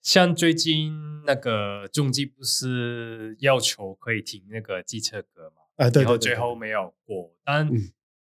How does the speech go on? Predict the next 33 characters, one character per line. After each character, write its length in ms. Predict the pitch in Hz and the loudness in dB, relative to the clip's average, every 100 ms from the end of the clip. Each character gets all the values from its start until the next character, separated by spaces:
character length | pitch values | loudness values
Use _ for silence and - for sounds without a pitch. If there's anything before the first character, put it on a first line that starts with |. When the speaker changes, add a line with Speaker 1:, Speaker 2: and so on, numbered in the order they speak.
| _ | _
Speaker 1:
看 480 | - 175 165 165 160 - _ | 2 4 4 2 -6 -16 _
六 300 | 165 151 123 - _ _ | 0 2 2 -6 _ _
道 240 | 151 127 104 | 4 6 4
的 200 | 107 101 | -2 -6
意 220 | 120 120 | -4 -4
见， 460 | 113 120 110 110 _ - | 0 0 0 -6 _ 0
大 160 | 127 | 2
家 200 | 117 123 | 2 -2
都 320 | 110 110 110 - _ _ _ _ _ | -4 -6 -8 -12 _ _ _ _ _
不 100 | 131 | -4
同， 320 | 110 - 85 _ _ - | -4 -6 -12 _ _ -4
就 80 | |
是 140 | 120 135 | -2 -2
大， 300 | - 127 123 _ | 0 -2 -2 _
大 140 | 127 | -2
家 140 | 117 117 | 0 -2
对 300 | - 123 110 | -4 -4 -2
待 240 | - 110 | 0 0
这 180 | 101 98 | 0 -12
件 200 | 110 95 | -14 -12
事 360 | - - - 87 - | -6 -6 -8 -18 -14
的 280 | 85 80 _ _ _ _ _ _ _ | -14 -14 _ _ _ _ _ _ _
看 260 | - 117 92 | 4 4 2
法 160 | 90 - | -10 -20
都 80 | 92 | -20
不 220 | _ 98 _ | _ -20 _
同。 160 | - _ _ _ _ _ _ - | -20 _ _ _ _ _ _ -2
Speaker 2:
你 180 | 120 | 4
有 140 | 123 120 | 6 6
看 200 | 135 135 | 4 4
到 160 | 131 | 4
什 140 | 123 110 | 2 0
么 480 | 110 110 110 107 | -4 -10 -14 _